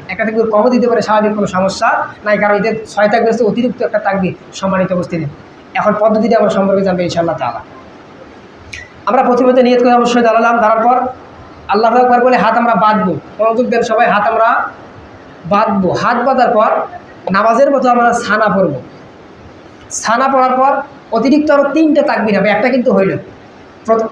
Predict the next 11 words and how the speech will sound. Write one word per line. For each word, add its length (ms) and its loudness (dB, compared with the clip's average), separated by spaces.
প্রথম 280 2
তাকবীরে 300 4
আমরা 180 2
হাত 300 0
বেঁধে 280 4
ছানা 220 2
পড়ব, 260 2
দ্বিতীয় 440 2
তাকবীরে 460 2
আমরা 200 2
হাত 200 0